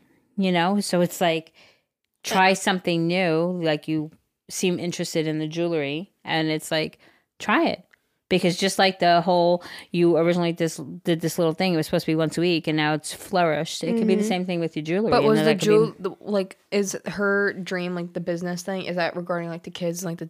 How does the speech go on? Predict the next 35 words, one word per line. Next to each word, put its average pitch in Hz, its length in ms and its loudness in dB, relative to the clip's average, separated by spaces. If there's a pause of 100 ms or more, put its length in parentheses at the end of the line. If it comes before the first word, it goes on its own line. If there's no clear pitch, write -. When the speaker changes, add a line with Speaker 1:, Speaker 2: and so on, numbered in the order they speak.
(140)
Speaker 3:
daycare, 214 200 -6
or 190 80 -2
was 165 140 -4
that 156 140 -8
the 160 60 -10
jewelry? 160 540 -6
'Cause 190 160 -2
wasn't 233 240 2
the 254 80 2
jewelry 196 360 2
just 190 180 -6
a 190 60 -8
side 175 340 -4
thing? 196 260 -4
Like, 180 280 -6
Speaker 2:
Yeah. 214 560 2 (360)
Speaker 3:
'cause 233 200 2
I 226 160 6
would 262 120 4
have 262 100 0
said, 220 360 0 (680)
put 240 140 4
a 240 80 6
hundred 214 260 2
percent 202 320 0
of 180 80 0
your 175 140 0
energy 180 500 0
into 180 320 -2
doing 170 600 -2 (100)
the 185 220 -2
daycare 180 400 0
thing 196 220 -2
if 170 120 -4
that's - 360 -4